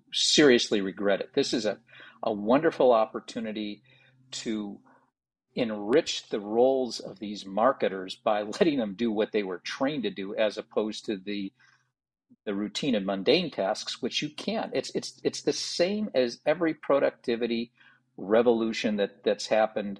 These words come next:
since the introduction of the Microsoft <laughs> Office tools, right? You, you just, you, I always say you cut off the bottom of the pyramid of the workload and give that to the machine, and it allows you to spend more time at the top of the pyramid.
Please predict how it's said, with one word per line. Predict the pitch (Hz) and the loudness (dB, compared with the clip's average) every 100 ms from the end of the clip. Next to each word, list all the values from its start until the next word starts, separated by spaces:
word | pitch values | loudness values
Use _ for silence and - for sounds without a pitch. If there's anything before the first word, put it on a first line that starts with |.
| _ - - _ _ _ _ _ - | _ -20 -20 _ _ _ _ _ -4
since | - 110 - - 120 | -2 -2 -6 -10 -6
the | 110 | -6
introduction | - 101 107 - 110 | -6 0 0 0 -6
of | 98 | -4
the | 98 | -2
Microsoft | 107 104 107 - 104 - 147 | -4 -2 -2 -2 -2 0 2
<laughs> | |
Office | 123 - 104 - - _ | 2 0 -6 -8 -18 _
tools, | - 95 - - | -8 -8 -8 -4
right? | 120 | -4
You, | - 127 | -2 -4
you | 127 120 | -4 -4
just, | 110 - - - | -4 -8 -18 -2
you, | 123 - - | -2 -2 4
I | 127 | 6
always | 131 123 | 6 4
say | 113 | -4
you | 107 | -6
cut | - 160 | -4 0
off | 156 - | 0 0
the | 107 | -4
bottom | 104 120 127 143 135 | -2 2 2 2 0
of | |
the | 101 | 0
pyramid | - 120 113 107 | -4 -4 -2 -4
of | 101 | -6
the | 98 | -8
workload | 95 101 - 101 - _ _ - _ | -8 -8 -8 -10 -10 _ _ -20 _
and | 101 - | -10 0
give | 123 113 | 2 6
that | 110 - | 4 4
to | 110 | -2
the | |
machine, | 98 90 - 101 101 | -4 -6 -6 -6 -6
and | 110 | -6
it | 101 | -4
allows | 95 98 104 117 110 | -2 2 4 2 0
you | 101 | -4
to | |
spend | - - 104 | -6 -6 -4
more | 101 101 | -2 -4
time | - 98 98 | -4 -6 -6
at | 95 | -8
the | - | -4
top | 104 90 101 | -2 -2 -4
of | |
the | 104 | -12
pyramid. | - - - - | -12 -10 -10 -12